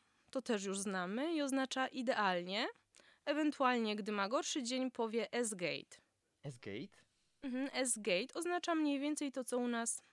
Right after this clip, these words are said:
Speaker 1: ujdzie. Na pewno zapyta również und dir?
Speaker 2: Und dir?
Speaker 1: Czyli a tobie lub oficjalnie und ihnen?
Speaker 2: Und ihnen.
Speaker 1: Czyli a państwu.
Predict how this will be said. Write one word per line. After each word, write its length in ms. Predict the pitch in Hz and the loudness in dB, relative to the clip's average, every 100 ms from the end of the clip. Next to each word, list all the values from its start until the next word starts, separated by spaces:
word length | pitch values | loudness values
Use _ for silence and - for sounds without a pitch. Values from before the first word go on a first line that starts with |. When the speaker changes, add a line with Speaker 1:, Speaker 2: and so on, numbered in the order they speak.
| _ _ - | _ _ -6
Speaker 1:
ujdzie. 420 | 302 170 143 165 _ _ _ _ _ _ - | -4 -4 -4 -6 _ _ _ _ _ _ -6
Na 100 | 226 | -2
pewno 300 | 359 381 302 | 0 2 2
zapyta 380 | 277 269 247 | 2 0 0
również 500 | 233 240 233 220 208 | -2 0 -2 -2 -4
und 300 | - 254 240 | -2 -2 0
dir? 480 | 220 180 170 170 233 494 - _ _ _ - | -4 -8 -6 -4 -4 -4 -6 _ _ _ -12
Speaker 2:
Und 220 | 147 123 | -10 -10
dir? 380 | 113 117 147 330 _ _ _ - | -12 -8 -6 -8 _ _ _ -14
Speaker 1:
Czyli 300 | - 226 220 - | -8 -4 -4 -2
a 120 | 262 | 0
tobie 540 | - 185 175 196 247 480 453 | 2 0 0 -2 0 0 0
lub 160 | 415 | 0
oficjalnie 680 | 339 330 320 330 302 302 294 - | -2 -2 2 4 4 4 2 0
und 280 | 277 339 - - | -2 -2 -4 -2
ihnen? 460 | 285 226 208 226 440 587 - _ _ | 2 2 2 0 -2 -4 -8 _ _
Speaker 2:
Und 380 | 170 202 185 - - | -8 -8 -10 -14 -8
ihnen. 440 | 175 117 87 90 - _ _ _ _ _ - | -6 -4 -6 -12 -18 _ _ _ _ _ -10
Speaker 1:
Czyli 300 | - 403 349 - | -4 -2 -2 -4
a 80 | 240 | -6
państwu. 680 | 196 160 151 - - - | -2 -4 -4 -8 -10 -14